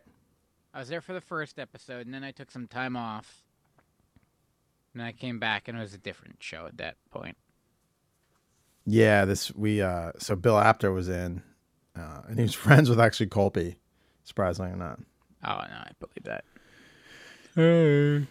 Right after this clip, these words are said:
Speaker 2: But the Apter mags, like pro, P W I and everything, um, yeah, going through them. Wha-, what is Bill Apter listed to in here? Senior editor, Bill Apter. Yeah. Um,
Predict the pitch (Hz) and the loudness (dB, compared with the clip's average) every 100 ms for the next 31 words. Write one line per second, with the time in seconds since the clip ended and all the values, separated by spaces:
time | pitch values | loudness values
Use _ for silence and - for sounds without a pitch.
0 | - 127 98 127 123 123 - 127 117 110 | 4 4 6 4 8 6 8 6 6 4
1 | 104 98 92 107 98 - 117 107 - - | 2 0 -4 -4 -4 -2 0 0 -4 0
2 | 117 104 107 101 104 101 101 95 92 98 | 2 4 4 4 4 4 2 0 -2 -2
3 | 98 95 92 - 98 92 90 90 80 _ | -2 -2 -4 -6 -6 -4 -4 -6 -10 _
4 | _ _ _ - - - - _ _ _ | _ _ _ -20 -20 -20 -20 _ _ _
5 | _ _ _ _ _ _ _ _ _ _ | _ _ _ _ _ _ _ _ _ _
6 | _ _ _ _ - _ - _ _ _ | _ _ _ _ -20 _ -20 _ _ _
7 | _ 165 98 - _ _ _ _ - _ | _ -8 -8 -12 _ _ _ _ -20 _
8 | 120 123 127 - 120 117 113 104 92 - | 2 2 2 2 4 4 4 2 -2 -10
9 | 117 120 131 143 143 117 104 98 98 101 | -6 -4 -2 -2 -4 -6 -6 -6 -6 -8
10 | 92 92 101 - - - 65 - - _ | -10 -10 -12 -14 -14 -18 -18 -18 -20 _
11 | _ _ _ _ - 151 139 117 104 87 | _ _ _ _ 0 4 6 6 4 2
12 | 85 90 92 80 65 - 57 - - - | 0 0 0 0 -4 -8 -12 -12 -16 -16
13 | - - - _ _ _ _ _ _ _ | -14 -14 -14 _ _ _ _ _ _ _
14 | _ _ _ - - - _ _ _ - | _ _ _ -20 -20 -20 _ _ _ -20
15 | - - _ 117 127 135 135 131 127 | -20 -20 _ -2 4 6 6 6 2